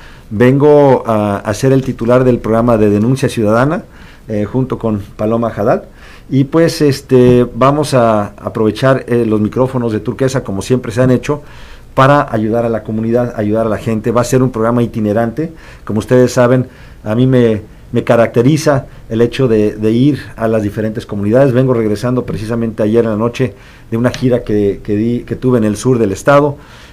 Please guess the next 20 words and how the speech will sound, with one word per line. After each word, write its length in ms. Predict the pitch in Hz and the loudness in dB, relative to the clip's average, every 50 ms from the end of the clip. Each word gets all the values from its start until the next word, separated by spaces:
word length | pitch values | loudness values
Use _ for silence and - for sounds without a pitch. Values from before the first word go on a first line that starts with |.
| - - - | -18 -6 -2
y 160 | 127 117 110 | -2 -2 -2
pues, 340 | - - 117 113 107 107 - | 0 2 2 2 2 2 0
eh, 260 | 113 107 107 107 107 - | 0 2 2 2 0 0
el 100 | 120 113 | -2 -2
programa 300 | - 117 123 139 156 156 | 0 2 2 2 2 2
lo 100 | 139 131 | 2 2
vamos 240 | 127 135 131 127 131 | 2 0 0 -2 -2
a 60 | 120 | 0
llevar 320 | 117 113 123 127 123 - - | 0 2 0 0 -2 -4 -8
a 100 | 107 98 | -8 -4
todos 280 | - 117 120 120 123 | 0 2 2 2 2
los 100 | 117 104 | 2 0
rincones 420 | 98 98 95 - 113 110 107 101 95 | -2 -4 -4 -2 -2 0 0 -2 -2
del 120 | 98 92 | -2 -4
estado, 420 | 92 - - 120 117 113 123 - - - - - - - | -4 -2 0 2 2 2 0 -2 -6 -14 -20 -20 -20 -6
como 180 | - 123 127 123 | 0 2 2 2
lo 60 | 117 | 2
hicimos, 380 | 110 104 - 139 147 156 160 156 | 0 0 -2 -2 -2 0 -2 -4
por 180 | - 131 117 | -4 -6 -6
ejemplo, 400 | 113 - 139 139 135 143 151 135 | -2 -2 -2 -2 -2 -4 -8 -8